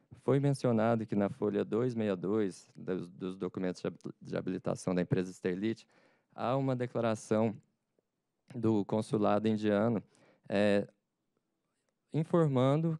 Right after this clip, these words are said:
que a empresa Sterlit apresentou essa correlação de documentos. Essa declaração do consulado indiano, ela apenas relata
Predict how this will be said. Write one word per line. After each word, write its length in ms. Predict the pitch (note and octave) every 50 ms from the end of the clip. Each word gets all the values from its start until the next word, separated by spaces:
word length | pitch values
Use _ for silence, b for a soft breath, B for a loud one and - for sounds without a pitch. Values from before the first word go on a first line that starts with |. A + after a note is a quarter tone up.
| _
que 360 | - - - D3 D#3 F3 F#3+ -
a 140 | - C3+ C#3+
empresa 600 | C#3 B2+ - B2 A#2+ B2 C3 B2 C3+ C#3 - -
Sterlit 600 | B2 - - A2+ A2+ A2+ A2 A#2 C3 C#3 - C#3+
apresentou 760 | C3 - - C#3 C#3 C3 C#3+ C3+ B2 - - C3+ C#3+ D3+ D#3
essa 300 | D3 C3+ C3 - - B2+
correlação 640 | - - B2+ C3 B2 A#2+ A#2+ A#2 - - - A2+ A#2+
de 80 | A#2+
documentos. 640 | B2 B2 B2+ B2+ - C3+ B2 A2+ G#2+ G2 - - - b b b b b b b b b b b
Essa 240 | - C#3+ D3 - E3
declaração 680 | D#3 D#3 - D3 C3 B2+ A2+ G2+ - - B2 C3+ C3
do 80 | G#2+ -
consulado 520 | - - G2+ G2 - G#2 G2 F#2+ G2 G#2
indiano, 460 | G2+ G2 F#2+ G2+ G2 G#2+ B2 A#2 F#2+ - b b b b b b b b
ela 200 | - A#2+ B2 C#3
apenas 420 | C#3+ - - C#3+ C#3+ D#3 D#3+ D3 B2
relata 840 | B2 C3 D3+ E3 F3 C#3 A2+ A2+ A2 A2+ B2 - - D3+ D3+ D3+